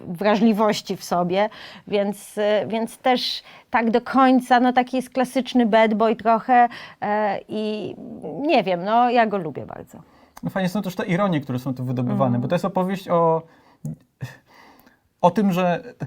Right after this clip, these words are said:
Speaker 2: na tronie zasiadają ci, którzy by nie chcieli, a ci,
Speaker 1: Mhm.
Speaker 2: którzy by chcieli, nie mogą zasiąść
Speaker 1: Tak,
Speaker 2: na tronie.
Speaker 1: tak.
Speaker 2: I stąd bierze się, się wiele problemów.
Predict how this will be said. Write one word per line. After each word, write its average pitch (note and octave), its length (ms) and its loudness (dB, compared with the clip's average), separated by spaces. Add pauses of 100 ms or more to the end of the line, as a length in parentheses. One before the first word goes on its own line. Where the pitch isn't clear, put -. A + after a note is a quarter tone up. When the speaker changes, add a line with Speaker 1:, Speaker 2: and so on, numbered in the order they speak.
(140)
Speaker 2:
na D#3 120 4
tronie G3 320 4
zasiadają F3 380 4
ci, E3+ 120 -4
którzy E3+ 260 -2
by D#3 100 0
nie E3 80 0
chcieli, G3 360 0
a - 40 -2
ci, A3+ 40 2
Speaker 1:
Mhm. G#3+ 180 2
Speaker 2:
którzy G3 180 4
by F3 100 2
chcieli, G3 340 2
nie G3 80 4
mogą F3 280 6
zasiąść A3+ 240 4
Speaker 1:
Tak, G#3+ 100 4
Speaker 2:
na D3 80 4
tronie. E3 360 -2 (140)
Speaker 1:
tak. G#3 120 2
Speaker 2:
I - 20 4
stąd G3+ 220 4
bierze F#3 240 2
się, F3+ 140 0 (160)
się - 140 -2
wiele F3+ 240 2
problemów. E3+ 560 0